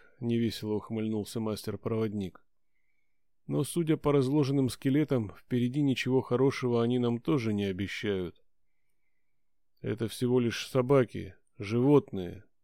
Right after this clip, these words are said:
сообщил Жуж Шеймар. «Жизнь стаями, как видим, их кое-чему научила,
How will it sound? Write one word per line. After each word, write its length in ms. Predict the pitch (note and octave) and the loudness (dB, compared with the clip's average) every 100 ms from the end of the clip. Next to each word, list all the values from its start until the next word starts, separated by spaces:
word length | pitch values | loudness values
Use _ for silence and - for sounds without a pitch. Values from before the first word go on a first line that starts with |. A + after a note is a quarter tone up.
| _ | _
сообщил 560 | - - A2 G2+ - G#2 | -20 -6 -6 -4 -6 -4
Жуж 220 | G2 G2 | -4 -6
Шеймар. 540 | - A2+ G#2+ G#2+ F#2 - _ _ _ _ _ _ _ - | -4 -2 -2 -2 -4 -12 _ _ _ _ _ _ _ -6
«Жизнь 380 | A2+ C#3+ C3+ B2 | 2 4 4 2
стаями, 640 | - - C#3+ C#3 B2+ A#2+ | 0 4 4 6 4 2
как 220 | B2+ A2+ | 0 -2
видим, 360 | C3 C3 B2+ B2 | 0 2 4 2
их 160 | A2+ | 0
кое-чему 560 | - C3+ B2 - C3 B2+ | 0 2 2 0 -2 2
научила, 640 | B2+ B2 - D#3 B2 F2 | 2 2 0 0 0 -2